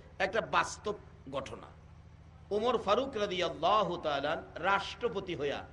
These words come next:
রাষ্ট্রপতি, মসজিদে নববীর ইমাম, আমাদের দেশের রাষ্ট্রপতিরা পারবনি আপনাদের আশুলিয়া ইমামতি করতে হয়? রাষ্ট্রপতি ইমাম, তারা নবী চিনে,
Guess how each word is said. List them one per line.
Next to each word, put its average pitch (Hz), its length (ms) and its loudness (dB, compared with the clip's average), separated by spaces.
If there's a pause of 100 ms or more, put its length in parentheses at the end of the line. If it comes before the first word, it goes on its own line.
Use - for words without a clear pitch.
(560)
রাষ্ট্রপতি, 180 800 -2 (880)
মসজিদে 214 540 -4
নববীর 196 640 0
ইমাম, 135 440 0 (300)
আমাদের 170 420 0
দেশের 180 320 0
রাষ্ট্রপতিরা 151 800 -2 (360)
পারবনি 170 500 0 (140)
আপনাদের 143 500 -4
আশুলিয়া 156 440 -2
ইমামতি 160 400 -4
করতে 135 280 -8
হয়? 160 160 -4 (2500)
রাষ্ট্রপতি 277 760 2
ইমাম, 233 500 4
তারা 277 180 10
নবী 330 340 8
চিনে, 339 520 8